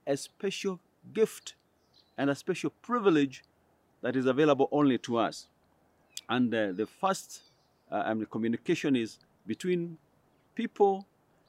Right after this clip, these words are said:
and also be-, uh, uh, w-, w-, and, and also, uh, between people and God.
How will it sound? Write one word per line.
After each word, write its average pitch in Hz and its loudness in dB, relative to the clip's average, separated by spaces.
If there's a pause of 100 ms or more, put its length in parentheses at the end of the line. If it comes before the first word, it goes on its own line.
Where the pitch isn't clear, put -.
(140)
and 127 2
also 139 0
be-, 120 -4
uh, - -4
uh, 104 0
w-, 101 -4
w-, - -8
and, 120 0
and 120 0
also, 113 0 (180)
uh, 101 -2
between 117 0
people 135 -2 (300)
and 104 -2
God. 90 -2